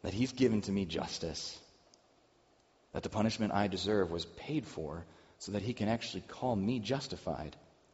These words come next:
That he has given me love, that Jesus himself is here to shine that light. So receive that this morning.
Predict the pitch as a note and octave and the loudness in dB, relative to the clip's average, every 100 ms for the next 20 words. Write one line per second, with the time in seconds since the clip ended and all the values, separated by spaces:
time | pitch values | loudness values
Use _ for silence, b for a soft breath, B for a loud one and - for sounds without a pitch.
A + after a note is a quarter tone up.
0 | _ _ - - B2 D3+ B2 G2+ C#3 C#3 | _ _ -18 4 4 6 2 4 6 6
1 | B2 B2+ A#2+ C3 C3 A2 A2 - C3 C#3 | 6 4 6 8 8 8 4 4 0 0
2 | - A#2 - C3+ B2 A2+ B B B B | 2 0 2 6 6 6 B B B B
3 | G2+ - C#3+ B2 G#2+ A2 B B B - | -2 0 4 6 4 2 B B B -4
4 | G2 - - B2 A2+ F2+ - G2+ A#2+ - | 0 2 4 2 0 0 0 2 2 2
5 | - - - - - - _ _ _ _ | -2 -8 -12 -20 -20 -20 _ _ _ _
6 | _ _ _ _ _ _ _ _ _ b | _ _ _ _ _ _ _ _ _ b
7 | b b - D#3+ D#3+ D#3 - A3+ A3+ D#3 | b b 2 8 10 8 8 8 10 12
8 | A#2 - - A#2+ G2+ E2 | 10 6 4 8 8 6